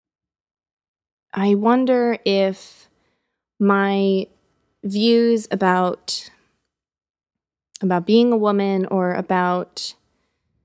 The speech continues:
being, like, a queer person in coffee are shaped only through this little teeny tiny bubble of San Francisco coffee scene where it's not,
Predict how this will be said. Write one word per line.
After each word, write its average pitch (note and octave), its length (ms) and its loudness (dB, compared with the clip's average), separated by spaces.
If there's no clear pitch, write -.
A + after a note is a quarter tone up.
being, G3+ 760 0
like, G3 140 -2
a G3 100 0
queer G#3+ 320 2
person F#3 640 -2
in G#3 180 4
coffee F#3+ 640 -2
are G3+ 160 0
shaped G#3 480 0
only G3+ 460 2
through G3 280 0
this F#3 240 -2
little F#3 460 2
teeny F4+ 440 2
tiny C4+ 440 0
bubble G3+ 520 2
of G3 120 -4
San F#3 240 0
Francisco G3+ 680 -2
coffee G3+ 380 -2
scene A#3+ 400 2
where F#3+ 380 0
it's - 280 -8
not, F#3+ 340 2